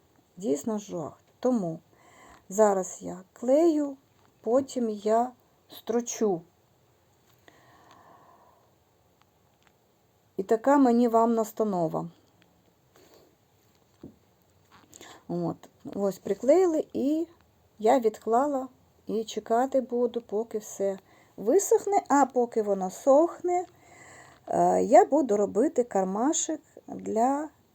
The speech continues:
е, другої частини цього рюкзачка. Е, взагалі-то я знаю, що на такі рюкзачки кармашик не роблять. І я дуже люблю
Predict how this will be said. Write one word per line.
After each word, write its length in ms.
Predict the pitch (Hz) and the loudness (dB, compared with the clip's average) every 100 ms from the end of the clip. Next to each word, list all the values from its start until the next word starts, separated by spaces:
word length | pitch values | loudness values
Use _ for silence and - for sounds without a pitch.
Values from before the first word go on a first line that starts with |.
| - | -6
е, 320 | 202 202 196 | -4 -2 -4
другої 460 | 202 254 277 254 | -4 -4 0 -2
частини 800 | 220 - 202 - 226 247 247 226 226 _ _ - - | -2 -8 -12 -10 -4 -2 -2 -6 -8 _ _ -20 -10
цього 300 | 208 214 233 | -6 2 2
рюкзачка. 680 | 220 202 214 - - 160 139 - _ _ _ _ _ _ _ _ _ - - - - - - | 2 -2 -8 -6 -2 -2 -2 -18 _ _ _ _ _ _ _ _ _ -20 -20 -20 -20 -20 -6
Е, 200 | - 190 | -4 -4
взагалі-то 580 | 196 254 320 403 466 | -2 -2 2 2 2
я 180 | 311 285 | 2 2
знаю, 220 | 277 277 | 2 -2
що 140 | 269 240 | 0 -2
на 60 | |
такі 380 | 240 254 - 254 | -2 -4 -2 -2
рюкзачки 480 | 254 262 277 - 427 | 0 -2 -6 0 0
кармашик 640 | - 226 226 294 - 294 247 | 2 0 2 -2 -2 -6 -2
не 140 | 247 | 0
роблять. 560 | 233 175 170 160 - - _ _ _ _ | 2 0 -2 -14 -14 -20 _ _ _ _
І 680 | 196 214 220 220 220 220 - _ _ _ _ _ _ _ _ - 190 - | -6 -4 -2 -2 -2 -4 -6 _ _ _ _ _ _ _ _ -18 -16 2
я 240 | 302 571 - _ _ _ - _ _ _ _ _ - | 2 2 -6 _ _ _ -20 _ _ _ _ _ -4
дуже 320 | 233 202 190 | -2 0 -2
люблю 420 | 175 175 160 156 | -4 -6 -12 -12